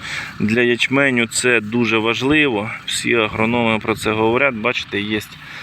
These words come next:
у нас пожовтіння нижніх листочків. Е, та й вил-, полікуємо, якщо хворий,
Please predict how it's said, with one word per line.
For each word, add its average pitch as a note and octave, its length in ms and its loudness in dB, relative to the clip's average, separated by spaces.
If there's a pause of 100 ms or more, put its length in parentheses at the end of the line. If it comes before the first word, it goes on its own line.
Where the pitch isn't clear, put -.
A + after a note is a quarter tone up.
(240)
у A#2 80 -8
нас G#2 300 -2 (640)
пожовтіння G#2+ 640 0
нижніх G#2+ 480 -2
листочків. A2+ 640 -2 (1300)
Е, A2 380 0 (520)
та F3+ 160 4
й D#3 420 0 (460)
вил-, D#3 360 0 (320)
полікуємо, F3+ 680 2
якщо D#3 300 2
хворий, F3+ 540 4